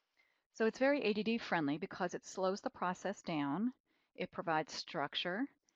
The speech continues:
it reduces reactivity and defensiveness, and it helps the listener to be fully present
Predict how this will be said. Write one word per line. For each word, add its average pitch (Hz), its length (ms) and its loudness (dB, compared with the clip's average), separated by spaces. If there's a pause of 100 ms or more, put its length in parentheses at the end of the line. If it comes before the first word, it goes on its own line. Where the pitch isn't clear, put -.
(240)
it 185 140 -2
reduces 180 680 -4
reactivity 190 800 -2
and 190 100 0
defensiveness, 151 880 -2 (600)
and 220 120 2
it 226 60 0
helps - 420 -2
the 185 260 -4
listener 180 760 0
to - 160 -8
be 170 140 -4
fully 190 280 -2
present - 680 -4